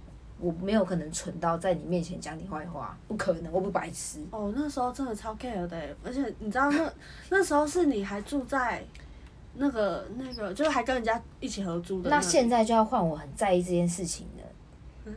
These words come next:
Speaker 1: 在你眼里我是多没脑袋的一个人。就是
Speaker 2: 很没有啊。<laughs> 这，这我可以直接讲，哦，就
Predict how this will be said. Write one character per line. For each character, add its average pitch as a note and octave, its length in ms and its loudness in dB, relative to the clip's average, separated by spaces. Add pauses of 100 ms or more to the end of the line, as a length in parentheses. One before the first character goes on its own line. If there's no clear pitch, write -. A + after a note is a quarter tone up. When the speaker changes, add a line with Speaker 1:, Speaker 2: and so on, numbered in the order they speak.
(140)
Speaker 1:
在 F#4 180 6
你 F#3+ 160 6
眼 F#3 160 8
里 B3 80 4
我 F#3 60 4
是 F3+ 100 2 (140)
多 F3 160 8
没 F3 160 8
脑 D3+ 180 0
袋 F3+ 200 4
的 D3 80 -2
一 D#3 80 0
个 D#3+ 80 -2
人。 C#3 100 -6 (1300)
就 F4 140 6
是 F#4 140 6
Speaker 2:
很 C#4 180 6
没 A#3 180 6
有 B3+ 160 10
啊。 A3 140 12
<laughs> E5 80 8 (720)
这， - 20 -8
这 C5+ 460 12
我 D#4+ 80 10
可 G4+ 120 12
以 - 20 10
直 D4 60 4
接 D#4+ 180 10
讲， D#4+ 260 8
哦， C#4 200 6
就 C#4+ 120 2